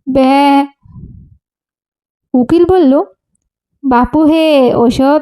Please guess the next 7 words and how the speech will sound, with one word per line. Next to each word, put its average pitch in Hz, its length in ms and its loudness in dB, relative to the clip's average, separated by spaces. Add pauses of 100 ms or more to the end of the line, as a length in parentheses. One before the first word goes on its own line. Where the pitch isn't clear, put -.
চালাকি 311 420 0
খাটবে 302 420 -2
না, 294 520 2
টাকাটা 247 400 -2
এখন 269 360 2
বের 240 280 2
করো।" 262 680 0